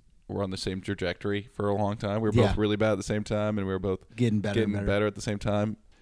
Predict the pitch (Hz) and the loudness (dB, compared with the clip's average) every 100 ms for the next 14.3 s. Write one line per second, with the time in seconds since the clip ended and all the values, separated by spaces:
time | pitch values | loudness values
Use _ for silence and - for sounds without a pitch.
0 | _ - 95 92 87 90 92 95 95 95 | _ -6 -2 -2 -2 -2 0 0 0 0
1 | 90 101 - 92 - - - 90 90 90 | 2 0 -2 -6 -8 -16 -8 -6 -2 -2
2 | 90 92 90 95 95 101 110 120 - - | -2 -2 0 2 2 2 0 -2 0 4
3 | 147 - - - - - - - 165 190 | 4 2 -6 -10 -20 -20 -20 -14 -6 -4
4 | 180 175 - - 175 170 160 143 131 131 | -6 -12 -6 6 10 12 10 8 4 4
5 | 117 - 120 104 90 - 104 - - - | 4 4 2 2 -2 -4 -6 -6 -6 2
6 | 107 - 117 104 98 90 - - - 139 | 4 6 4 4 2 -4 -4 -6 0 6
7 | 160 123 143 120 123 135 139 123 123 120 | 6 8 6 6 8 8 8 8 6 6
8 | 120 113 - 113 110 104 101 - - - | 4 2 -2 0 0 0 -4 -8 -18 -20
9 | - - - 104 117 120 113 - - 113 | -20 -20 -12 -2 0 2 0 -4 -4 -2
10 | 113 113 120 151 - - - - 107 104 | 0 2 4 2 -4 -20 -18 -6 -4 -2
11 | 101 95 - - - - - - - - | -2 -4 -8 -20 -20 -20 -20 -20 -20 -12
12 | - 110 113 110 127 135 - - - 113 | -4 0 4 4 4 0 -10 -10 -2 2
13 | 113 110 110 123 - 113 110 110 - 120 | 2 4 2 0 0 2 4 2 0 -2
14 | 117 127 135 | 4 4 2